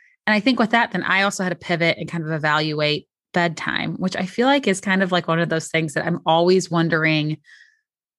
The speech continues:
you know, you'll hear somebody like, "Oh, I put my kid to bed at nine and they wake up at nine A M." I'm like, "Well, that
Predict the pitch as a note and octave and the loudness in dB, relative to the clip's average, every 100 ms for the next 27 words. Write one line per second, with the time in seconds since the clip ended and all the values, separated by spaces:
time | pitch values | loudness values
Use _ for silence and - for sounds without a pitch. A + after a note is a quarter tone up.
0 | _ - G3+ A3+ A#3 A#3 A3+ G#3+ F3 - | _ 0 2 2 2 2 2 2 0 0
1 | C#4 C#4 - G#3 F#3 G3 F3 F3 E3+ D#3+ | 0 0 0 -2 0 -4 -2 0 0 0
2 | E3 A#3 F#3 E3 D#3 D#3 F3 C4+ G3 - | 2 2 2 0 0 0 0 0 0 -2
3 | - E3 D#3 D#3 D3 C#3 D3+ F3 F3 C#4 | -4 0 2 2 0 -2 -6 -8 -2 2